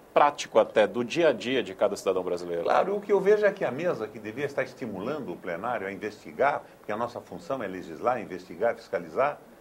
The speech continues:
Speaker 2: eh, está paralisada. O presidente Renan me disse que está sofrendo pressões terríveis de setores do governo para que a C P I não se instale.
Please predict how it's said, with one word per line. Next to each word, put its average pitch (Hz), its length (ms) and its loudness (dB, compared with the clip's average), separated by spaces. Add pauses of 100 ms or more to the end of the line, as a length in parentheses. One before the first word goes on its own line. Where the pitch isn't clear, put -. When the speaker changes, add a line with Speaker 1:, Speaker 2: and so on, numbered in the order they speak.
(240)
Speaker 2:
eh, - 80 -14 (160)
está 175 220 -4
paralisada. 135 920 -2 (300)
O 110 360 -4
presidente 147 280 -4
Renan 135 280 -2
me 156 80 -6
disse 143 160 -8
que - 120 -4
está 127 60 2
sofrendo 139 460 -2 (240)
pressões 151 500 2
terríveis 131 560 2
de - 80 -6
setores 131 720 2
do 107 80 -6
governo 95 580 0 (360)
para 123 200 6
que 110 480 -2
a 95 120 2
C - 160 -4
P 131 140 0
I 147 40 -2
não 143 160 0
se - 140 -10
instale. 147 260 2